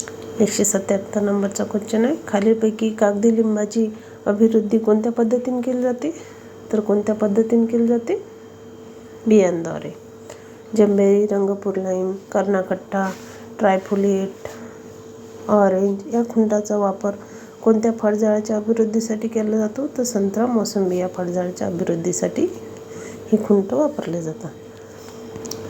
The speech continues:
चिकूच्या अभिवृद्धीसाठी कोणत्या खुंटाचा वापर केला जातो? तर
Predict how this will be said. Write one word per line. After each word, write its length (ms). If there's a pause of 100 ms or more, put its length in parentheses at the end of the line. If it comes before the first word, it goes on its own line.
(140)
चिकूच्या 420
अभिवृद्धीसाठी 760
कोणत्या 360
खुंटाचा 440
वापर 280
केला 240
जातो? 320 (540)
तर 100